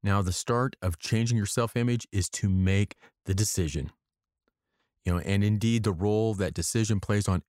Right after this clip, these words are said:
every step of the way, deciding who you're going to become at any given moment.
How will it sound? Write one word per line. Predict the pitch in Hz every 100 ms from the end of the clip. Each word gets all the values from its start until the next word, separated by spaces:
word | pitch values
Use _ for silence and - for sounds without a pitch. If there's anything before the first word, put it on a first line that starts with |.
| _
every | 123 127 123 127
step | - 123 117
of | 95
the |
way, | 92 117 113 90 - - -
deciding | 98 - 127 131 135 107 -
who | - - 131 139
you're | 139 147
going | 127 110 113
to | 135
become | 139 - 95 80 82 - _ _ _ _ _ _ -
at | 98
any | 101 95
given | 85 90 85
moment. | 85 92 76 -